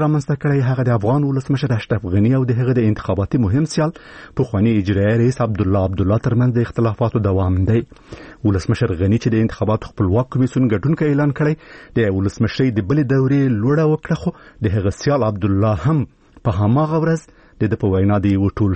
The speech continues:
شموله ولسمشر په توګه لوړه پر ځای کړه. د دواړو مشرانو ترمنځ د اختلافاتو د هواري لپاره کورنیو او نړیوالو هڅو تر اوسه د پام وړ نتیجه نه ده ورکړې. د رویټرز په لیکنه، د فبرورۍ له نهه ویشتمې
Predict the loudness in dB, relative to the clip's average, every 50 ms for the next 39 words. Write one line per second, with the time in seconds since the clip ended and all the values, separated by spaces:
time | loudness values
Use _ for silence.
0 | -2 -4 -2 0 2 2 2 2 2 2 2 2 0 0 -2 -2 -4 -2 -4 -4
1 | -6 -4 -2 -2 0 0 0 0 -2 -2 -2 0 2 2 2 2 2 0 0 -2
2 | -2 -2 -2 0 0 0 0 0 0 0 -2 -2 -2 -8 _ -20 -20 -20 -20 -20
3 | -20 -8 -4 -4 -2 0 0 2 2 2 0 0 0 -2 0 0 0 0 0 0
4 | 2 2 2 0 0 -2 -2 -2 -2 0 0 0 -2 -2 0 0 0 0 2 2
5 | 2 2 2 2 0 0 0 0 0 0 0 0 0 0 2 2 2 2 2 2
6 | 2 2 2 2 2 2 2 2 2 2 2 0 0 -2 -2 -2 -2 -2 -2 0
7 | 0 -2 -2 -2 -4 -6 -6 -4 -2 -2 0 0 0 2 2 2 0 0 -2 -2
8 | 0 0 0 0 -2 -2 0 0 0 0 0 0 0 0 0 0 0 0 0 0
9 | -2 -4 _ _ _ _ -20 -20 _ _ -2 0 2 2 2 0 -2 -2 -2 -2
10 | -2 0 0 0 -2 -2 -4 -4 -10 -20 -20 -20 -20 -20 -10 -4 -2 -2 -2 -2
11 | -2 -2 0 0 0 0 2 2 2 2 2 2 2 2 2 2 0 -2 -2 -2
12 | -2 0 0